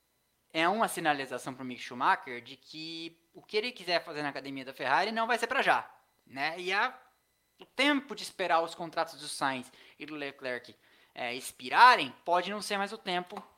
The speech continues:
das coisas na Fórmula um, porque pode demorar demais. E aí o Mick Schumacher vai ficar onde? Vai ficar apodrecendo na Haas? Que tá pontuando bem nesse ano, mas eu tenho cá minhas dúvidas. Se a Haas tem braço,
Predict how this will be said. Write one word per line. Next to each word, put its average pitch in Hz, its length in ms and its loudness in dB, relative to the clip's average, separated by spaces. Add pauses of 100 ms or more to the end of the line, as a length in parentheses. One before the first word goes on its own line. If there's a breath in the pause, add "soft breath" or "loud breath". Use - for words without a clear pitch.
(160)
das 208 200 0
coisas 147 540 -2
na 139 140 0
Fórmula 127 340 -6
um, 113 140 -8
porque 113 400 -14 (100)
pode - 240 -10
demorar 147 320 4
demais. 165 560 2
E - 80 -12
aí 131 80 -8
o 143 60 -6
Mick 143 160 -8
Schumacher 147 260 -4
vai 147 80 -4
ficar 170 220 4
onde? 131 500 -2
Vai 117 100 -12
ficar - 140 -6
apodrecendo 131 640 -6
na 113 120 -6
Haas? 147 320 0 (340 soft breath)
Que - 260 -10 (240)
tá 165 140 8
pontuando 170 480 -2
bem 147 160 -4
nesse 147 260 -6
ano, 190 200 0
mas 180 280 0 (920 soft breath)
eu - 100 -12
tenho 196 160 -4
cá 196 140 2
minhas 214 240 2
dúvidas. - 640 -14 (420 soft breath)
Se - 120 -2
a 147 40 10
Haas 160 260 10
tem 170 280 -4 (540 soft breath)
braço, 165 600 8